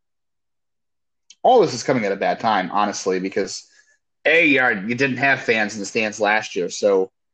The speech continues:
I think you, I guess you kinda lose a connection with them for the year, right? Like, you, nobody, I mean, to me, being a baseball fan,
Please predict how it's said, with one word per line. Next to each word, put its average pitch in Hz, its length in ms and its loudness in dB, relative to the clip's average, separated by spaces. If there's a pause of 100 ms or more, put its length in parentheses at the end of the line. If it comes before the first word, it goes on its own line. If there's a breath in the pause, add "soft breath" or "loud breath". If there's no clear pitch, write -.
(220)
I 127 120 2
think 131 260 0
you, 104 560 0 (3000 loud breath)
I 135 100 -2
guess 139 260 0
you 123 80 -6
kinda 117 260 0
lose 110 140 -2
a 110 80 0
connection 107 420 -2
with 98 140 0
them 104 200 2
for 104 100 -2
the 95 100 0
year, 92 280 2
right? 101 320 2
Like, 92 200 -6
you, 98 260 2 (1800)
nobody, 139 320 6
I 120 40 4
mean, 131 220 0 (280 loud breath)
to - 120 0
me, 233 220 6
being 165 280 4
a 127 40 2
baseball 123 480 0
fan, 101 380 -4